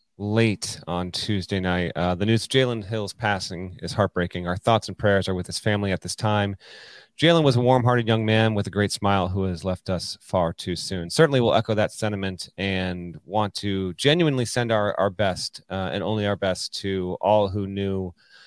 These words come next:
uh, and loved Jalen. Uh, I imagine something like this, uh, for players on that, on that roster who knew him and communicated with them. They are not going through an easy time right now. That coaching staff, uh, this is something that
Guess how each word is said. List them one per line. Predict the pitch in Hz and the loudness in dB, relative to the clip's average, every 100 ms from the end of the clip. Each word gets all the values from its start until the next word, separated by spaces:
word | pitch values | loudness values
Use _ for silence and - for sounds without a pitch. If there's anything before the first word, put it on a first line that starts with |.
| - _ 95 | -20 _ -10
uh, | 90 - | -8 -2
and | 101 107 | -2 4
loved | 110 101 | 4 4
Jalen. | - 107 107 104 104 101 | 2 2 4 0 -2 -8
Uh, | 92 92 | -8 -2
I | 104 | 2
imagine | 104 107 107 101 | 2 2 2 -2
something | 98 107 - 98 | -4 -4 -2 -4
like | 95 - | -4 0
this, | - 98 - - _ _ _ _ 90 | 2 2 0 -8 _ _ _ _ -6
uh, | 92 85 87 65 - | -4 -2 -4 -8 -12
for | - 101 95 | 0 0 2
players | - 117 117 107 | 4 4 4 2
on | 104 | -2
that, | 92 85 - - | -2 -6 -8 -10
on | 87 87 | -6 -6
that | 76 | -2
roster | 87 113 - 127 120 110 - | 4 4 4 2 0 -2 -4
who | 120 | -2
knew | 113 110 | 0 2
him | 120 113 110 | 2 0 -6
and | 98 | -14
communicated | - 110 101 113 101 | -8 -8 -4 -4 -4
with | 101 | -4
them. | 104 101 90 | -6 -8 -2
They | 104 | 0
are | 101 | 0
not | 101 104 - | 0 -2 -4
going | 104 98 | -6 -4
through | 98 | -6
an | 98 | -6
easy | 92 | -6
time | 95 101 95 | -4 -4 -2
right | 90 | -4
now. | 90 | -2
That | 82 - | -4 -6
coaching | - 117 - 117 | -2 0 0 -2
staff, | - - 107 107 104 - - - _ - | -2 2 4 4 2 -10 -20 -20 _ -4
uh, | 104 104 | -2 0
this | 107 113 | 0 -4
is | 104 | -4
something | - 113 - 101 95 | -2 -2 -2 -6 -2
that | 95 90 | 0 0